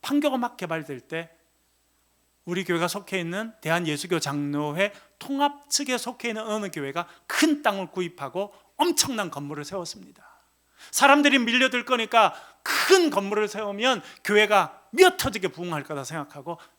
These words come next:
은행 빚을 잔뜩 내서 엄청난 교회를 세웠습니다. 그런데 교인이 그렇게 오지 않게 됩니다. 은행 빚을 갚지 못하게 됩니다. 그래서 교회가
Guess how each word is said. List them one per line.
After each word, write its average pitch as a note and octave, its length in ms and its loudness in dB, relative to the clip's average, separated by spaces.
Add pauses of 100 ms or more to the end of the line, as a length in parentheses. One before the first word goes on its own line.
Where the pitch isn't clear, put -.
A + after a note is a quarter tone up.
(140)
은행 A3+ 260 -2
빚을 E3+ 260 -10
잔뜩 - 380 -2
내서 F#3 420 -6 (140)
엄청난 A#3 560 -2
교회를 F3 300 -10
세웠습니다. F#3+ 680 -10 (220)
그런데 D3+ 440 -6 (1000)
교인이 C3 280 -8
그렇게 D3+ 280 -12
오지 E3+ 200 -8
않게 A#2+ 360 -16
됩니다. C3 560 -20 (360)
은행 G#3 280 -6
빚을 F3+ 360 -8
갚지 G3 300 -10
못하게 G3+ 380 -6
됩니다. D#3+ 440 -6
그래서 E3+ 240 -6
교회가 C#3+ 640 -4